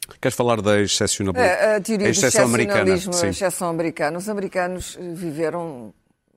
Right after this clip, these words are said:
Speaker 2: larguíssimos anos à custa do excepcionalismo e foi preciso este vírus para comple-, derrubar completamente essa ideia, que era uma ideia esdrúxula desde, desde o início, mas, mas que,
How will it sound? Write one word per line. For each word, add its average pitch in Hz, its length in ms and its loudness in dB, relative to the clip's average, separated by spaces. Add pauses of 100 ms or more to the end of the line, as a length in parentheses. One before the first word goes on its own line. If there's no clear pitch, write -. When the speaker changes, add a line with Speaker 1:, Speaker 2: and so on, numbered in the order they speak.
Speaker 2:
larguíssimos 160 640 -6
anos 160 240 -8
à 160 100 -6
custa 156 320 -14
do 151 100 -10
excepcionalismo 147 920 -8 (540)
e 175 80 -6
foi 202 160 2
preciso 170 340 -4
este 170 220 -4
vírus 151 480 -6 (460)
para 170 140 -6
comple-, 190 360 0 (300)
derrubar 160 440 2
completamente 151 720 -4
essa 160 160 -4
ideia, 147 220 -2
que 143 100 -4
era 220 140 0
uma 175 100 -2
ideia 156 400 0
esdrúxula 151 600 -6
desde, 131 340 -6
desde 147 280 -8
o 180 60 -4
início, 202 420 -2
mas, 143 260 -14
mas 160 260 -8
que, - 80 -20